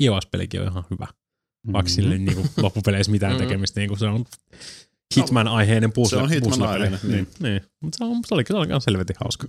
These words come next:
Speaker 3: Mm.
Speaker 1: Niinku puhelinpeliksi. Hyvä, tota, pientämä, pieniä semmosia puzzleja, mitä voi
Speaker 3: Mm.
Speaker 1: vähän aikaa naputella ja sitten laittaa puhelimen kiinni ja
Speaker 3: Mm.
Speaker 1: yksi tehtävä kerrallaan.
Speaker 3: Joo.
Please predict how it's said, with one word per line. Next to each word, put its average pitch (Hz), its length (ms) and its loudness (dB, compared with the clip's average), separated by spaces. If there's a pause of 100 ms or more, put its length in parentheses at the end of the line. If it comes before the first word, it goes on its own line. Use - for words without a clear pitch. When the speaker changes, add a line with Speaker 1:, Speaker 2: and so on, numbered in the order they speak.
Speaker 3:
Mm. 107 280 -6 (140)
Speaker 1:
Niinku 139 160 0
puhelinpeliksi. - 640 0 (600)
Hyvä, 104 260 2 (260)
tota, 104 300 -2 (800)
pientämä, 92 400 2 (600)
pieniä 101 340 2
semmosia 95 480 -4 (180)
puzzleja, 95 360 -4
mitä 92 200 -8
voi 92 140 -4
Speaker 3:
Mm. 101 60 -4
Speaker 1:
vähän 90 240 -4
aikaa 92 300 -8 (400)
naputella 98 600 0
ja 90 160 -4 (140)
sitten - 340 -12 (240)
laittaa 98 300 -4
puhelimen 90 400 -4
kiinni - 360 -10
ja 90 60 -10 (1500)
Speaker 3:
Mm. 117 160 -2
Speaker 1:
yksi 104 180 -2
tehtävä 90 240 -4
kerrallaan. 87 480 -8 (1000)
Speaker 3:
Joo. 151 200 0